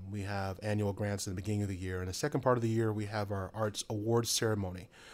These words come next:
which recognizes arts and arts, artist organizations who have made an impact in Stockton. So it's basically just a cheerleader for the arts and the arts community. And, uh, I'm so glad to be working with the other commissioners,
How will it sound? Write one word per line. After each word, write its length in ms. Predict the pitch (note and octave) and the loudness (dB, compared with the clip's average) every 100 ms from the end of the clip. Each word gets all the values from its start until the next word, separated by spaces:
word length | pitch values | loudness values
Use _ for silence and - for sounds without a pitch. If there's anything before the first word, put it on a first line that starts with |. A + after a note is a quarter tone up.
| - | -6
which 180 | A2 A#2+ | -2 4
recognizes 760 | A#2+ A#2+ A2 G#2 G2+ A2 G2+ - | 4 4 2 2 0 -2 -2 0
arts 260 | A2 A2 A#2 | 2 2 0
and 120 | A2 | -2
arts, 380 | G#2 G#2+ - - | -2 -4 -8 0
artist 220 | A#2 A2 | 0 2
organizations 600 | G#2+ G2 G#2+ G2+ G2 F#2+ | 0 0 0 0 -2 -4
who 340 | - G#2+ G2+ - - - - | -2 -2 -2 -6 -14 -20 0
have 120 | A2 | 2
made 120 | A#2+ | 4
an 80 | A2+ | 4
impact 360 | A2+ A2+ G2 F#2+ | 2 0 -4 -6
in 80 | |
Stockton. 400 | F2+ G2 F#2+ G2+ | -6 -6 -6 -6
So 320 | F#2 G#2+ G2 F#2+ - - - | -6 -2 -4 -6 -12 -14 -4
it's 180 | A2+ | 2
basically 360 | - E3 - A#2 | 6 6 4 0
just 240 | A#2+ A2+ | 2 0
a 40 | G#2+ | 0
cheerleader 500 | - C3+ G#2 F2 F#2 - - - | 0 2 2 -2 -10 -16 -20 -20
for 160 | - A2+ | 0 0
the 100 | A2 | 2
arts 240 | G#2 G#2+ A2 | 0 0 0
and 80 | |
the 40 | G#2 | 0
arts 140 | G2+ | -2
community. 420 | - G2+ F#2 F#2 - - - - - | -2 -2 -2 -4 -8 -18 -20 -20 -8
And, 440 | F#2+ F#2 F2+ F2+ F2+ | -6 -4 -4 -6 -6
uh, 160 | F#2 G2 | -6 -4
I'm 80 | |
so 160 | G2+ A2 | -2 -2
glad 240 | G2+ G#2+ | 0 0
to 80 | A2 | 0
be 140 | G2+ G2+ | -2 0
working 280 | A2 - | 0 0
with 120 | G2 G2+ | -2 -2
the 60 | |
other 100 | G2 | -4
commissioners, 600 | - G#2+ A2 A2+ G#2 G2+ | -2 0 0 0 -2 -4